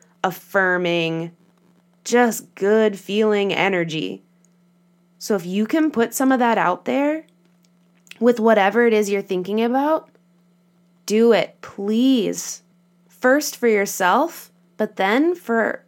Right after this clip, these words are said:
the world. If it's love, we will all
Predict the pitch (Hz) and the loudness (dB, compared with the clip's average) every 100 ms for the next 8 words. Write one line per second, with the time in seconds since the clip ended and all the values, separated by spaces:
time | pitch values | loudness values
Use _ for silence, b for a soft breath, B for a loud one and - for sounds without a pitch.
0 | - 202 175 185 208 - - _ _ _ | -8 -6 -4 -2 -2 -4 -14 _ _ _
1 | _ _ _ _ _ _ _ _ _ _ | _ _ _ _ _ _ _ _ _ _
2 | _ _ _ _ _ _ _ - 220 262 | _ _ _ _ _ _ _ -8 0 2
3 | 277 - 190 190 185 214 285 294 - _ | 0 -2 -4 0 4 4 2 -2 -12 _
4 | _ _ _ _ - 254 262 262 - 190 | _ _ _ _ -4 0 2 2 2 2
5 | 190 190 190 202 | 4 4 2 -2